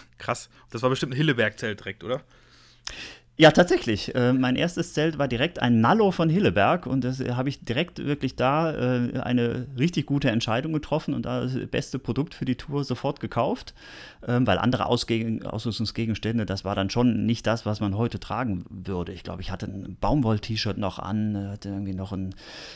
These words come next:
Speaker 2: geknöpftes, äh, irgendwie Hemd dabei und, ähm, ich glaube, eine Fjällrävenhose hatte ich schon, aber auf der ersten Tour noch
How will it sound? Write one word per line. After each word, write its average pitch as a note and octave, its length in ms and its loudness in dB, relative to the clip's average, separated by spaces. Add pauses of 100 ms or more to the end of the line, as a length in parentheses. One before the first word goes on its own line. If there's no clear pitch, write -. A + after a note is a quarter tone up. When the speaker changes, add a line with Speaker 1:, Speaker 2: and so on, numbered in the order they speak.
(140)
Speaker 2:
geknöpftes, B2 800 6
äh, G#2+ 160 -6
irgendwie G#2+ 260 0
Hemd C3+ 340 2
dabei B2+ 600 4
und, A2+ 280 0
ähm, G2+ 520 0 (500)
ich - 80 -10
glaube, - 180 0
eine A2+ 80 2
Fjällrävenhose B2+ 800 2
hatte A#2 160 -2
ich A2+ 80 -4
schon, A2+ 440 0
aber G2+ 220 -6
auf - 120 -6
der G#2+ 200 -4
ersten A2 300 -2
Tour A2 240 -4
noch G2+ 220 -4